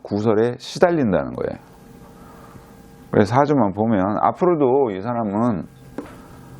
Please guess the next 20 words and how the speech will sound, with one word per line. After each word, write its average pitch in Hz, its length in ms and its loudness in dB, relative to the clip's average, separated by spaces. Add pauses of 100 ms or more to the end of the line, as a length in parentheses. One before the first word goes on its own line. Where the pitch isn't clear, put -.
(280)
뭐 117 140 6
죄가 156 480 4
감형되거나 143 800 0
그럴 113 320 -2
일은 98 240 0
없어요. 82 420 0 (240)
저, - 120 2 (200)
더 92 160 4
이상 95 360 -2 (200)
무거워지면 107 800 2
무거워지지, 85 840 -2 (1040)
그러니까 104 180 2
최소 151 480 2 (560)
한 101 180 2
이십 98 300 4
년 107 180 2
이상은 90 460 -2 (680)
형을 131 380 2
받지 - 360 -2
않을까. - 420 -4